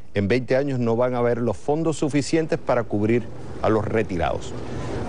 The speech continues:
Algo similar está pasando con el tema del Medicare, que es el seguro de salud público.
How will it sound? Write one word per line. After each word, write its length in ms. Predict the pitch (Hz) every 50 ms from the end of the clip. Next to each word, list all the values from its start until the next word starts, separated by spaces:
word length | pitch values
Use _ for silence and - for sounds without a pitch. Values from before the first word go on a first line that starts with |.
| - - -
Algo 260 | 92 98 113 135 143
similar 460 | - - 165 160 160 165 165 165 160
está 200 | 151 - - 151
pasando 500 | 143 143 135 - 143 147 151 147 147 135
con 180 | - 127 113 107
el 80 | 98
tema 260 | - 127 123 127 123
del 140 | 120 113 113
Medicare, 800 | 113 113 120 120 117 107 101 - 127 123 113 101 92 82 - -
que 100 | - 90
es 60 | 90
el 160 | 98 95 87 85
seguro 560 | - - 92 87 95 110 113 113 120 110 110 - - - - - -
de 100 | 104 95
salud 320 | - - 92 92 98 101 - - - - - - - - - - - - -
público. 540 | - 143 151 131 95 90 73 - - - -